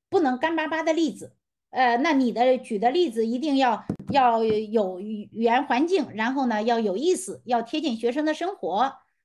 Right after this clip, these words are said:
那我们现在举一个例子啊，比如说我们在讲究竟的时候怎么讲？呃，我就带着学生出去旅游，呃，去爬山，照了很多照片。第二天上课，我就不说我们要讲究竟，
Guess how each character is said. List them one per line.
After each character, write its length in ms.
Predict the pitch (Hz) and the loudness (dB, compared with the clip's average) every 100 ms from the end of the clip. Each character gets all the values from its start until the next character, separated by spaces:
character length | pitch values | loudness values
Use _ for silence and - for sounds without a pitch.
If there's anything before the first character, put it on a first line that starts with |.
| - | -4
那 160 | 277 | 0
我 80 | 247 | 0
们 120 | 196 | 0
现 160 | 240 277 | -4 -2
在 120 | 269 | -2
举 140 | 247 147 | -2 -8
一 100 | 151 | -8
个 100 | 226 | -4
例 200 | 302 208 | -2 -4
子 100 | 185 | -6
啊， 320 | 185 165 - _ _ _ _ | -8 -8 -12 _ _ _ _
比 100 | 262 | -6
如 180 | 254 339 | -2 -2
说 380 | 339 349 330 277 | 0 2 2 2
我 60 | 226 | 0
们 100 | 247 | 0
在 140 | 294 | 0
讲 240 | 269 190 | 0 -2
究 160 | 220 349 | -2 -2
竟 180 | 427 403 | -2 -2
的 100 | 202 | -4
时 160 | 196 | -4
候 180 | 196 196 | -6 -6
怎 140 | - 196 | -6 -4
么 120 | 277 | -2
讲？ 540 | 277 180 180 226 - _ _ _ - - | -2 -4 -6 -8 -8 _ _ _ -8 0
呃， 220 | 269 247 | 2 4
我 140 | 247 | 4
就 260 | 247 349 294 | 4 2 2
带 200 | 277 330 | 2 2
着 120 | 247 | 0
学 180 | 240 247 | 0 0
生 180 | 294 285 | 0 -2
出 160 | 294 | -4
去 140 | 294 262 | -4 -4
旅 160 | 220 | -2
游， 460 | 185 185 247 311 - _ _ | -2 2 2 0 -6 _ _
呃， 320 | 233 240 226 | 0 0 0
去 140 | 226 311 | -2 -4
爬 220 | 240 277 | -2 -4
山， 280 | 330 320 311 | 0 -2 0
照 140 | 320 | 0
了 80 | 254 | 0
很 140 | 247 | 0
多 100 | 208 | -2
照 140 | 247 262 | 0 0
片。 260 | 247 285 | 0 -4
第 80 | 277 | -2
二 100 | 285 | -2
天 160 | 277 269 | 0 -2
上 200 | 269 269 | -4 -4
课， 300 | - 302 - _ _ - | 0 0 -2 _ _ -2
我 160 | 233 | 0
就 160 | 233 277 | 0 -4
不 240 | - 381 | -2 0
说 200 | 392 330 | 2 4
我 100 | 269 | 4
们 100 | 220 | 2
要 140 | 240 233 | 2 0
讲 240 | 208 185 | -4 -2
究 160 | 247 247 | -2 -2
竟， 240 | 247 - | -4 -6